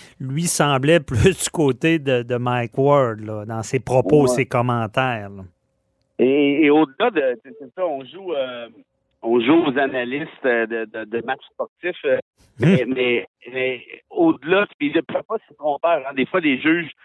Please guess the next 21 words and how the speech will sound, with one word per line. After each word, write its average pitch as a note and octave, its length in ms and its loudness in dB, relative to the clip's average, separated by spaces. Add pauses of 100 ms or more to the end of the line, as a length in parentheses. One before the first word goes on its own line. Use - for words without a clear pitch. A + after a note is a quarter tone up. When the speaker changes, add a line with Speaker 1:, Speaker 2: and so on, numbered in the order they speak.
(260)
Speaker 2:
te C3+ 80 2
posent D#3 320 0
des B2 80 -12
questions C3+ 360 -4
difficiles, D3+ 580 -2
mais A#2 120 -4
sont C3 220 -6
déjà B2+ 440 -4
un C#3 40 -8
petit - 260 -20
peu D#3 80 -10
de - 100 -20
ton C3 140 -6
côté, B2 400 4
veulent B2 180 4
plutôt - 320 -18
tester, D3 520 -4 (260)
Speaker 1:
Ouais. A2 220 0
Speaker 2:
euh, G#2+ 60 -2
la, A2 180 2
la G#2+ 140 -2